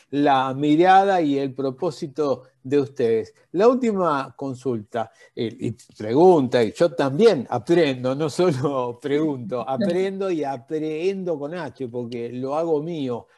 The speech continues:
lo trato de llevar a mi vida, eh, personal. Eh, ¿qué mirada tenemos que tener? ¿Hay un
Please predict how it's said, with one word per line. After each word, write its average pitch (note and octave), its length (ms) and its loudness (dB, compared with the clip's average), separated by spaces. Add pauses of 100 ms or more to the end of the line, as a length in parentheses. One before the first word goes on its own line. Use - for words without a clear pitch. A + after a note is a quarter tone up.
(120)
lo B2+ 160 -2
trato D#3+ 300 2
de C3 60 0
llevar C#3+ 460 2 (240)
a B2+ 120 -4
mi C#3 160 0
vida, D3+ 520 6 (240)
eh, B2 240 0 (100)
personal. B2 720 -4 (380)
Eh, F3 320 0
¿qué E4+ 140 -2
mirada B3 580 2
tenemos G3 380 -4
que C3+ 160 -4
tener? C3 580 -2
¿Hay B3 200 0
un D3+ 440 -4